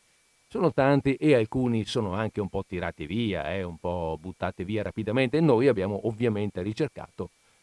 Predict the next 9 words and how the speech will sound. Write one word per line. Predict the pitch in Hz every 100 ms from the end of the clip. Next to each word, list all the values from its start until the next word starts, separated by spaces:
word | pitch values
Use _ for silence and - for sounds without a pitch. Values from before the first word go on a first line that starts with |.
| _
quelli | - 123 113 104
che, | - 110 107 _ _ _ _ _ _
eh, | 110 90 98 - -
sì, | - -
abbiamo | 127 120 117
cercato | 156 120 120
fra | 104 78
i |
migliori, | 87 110 98 80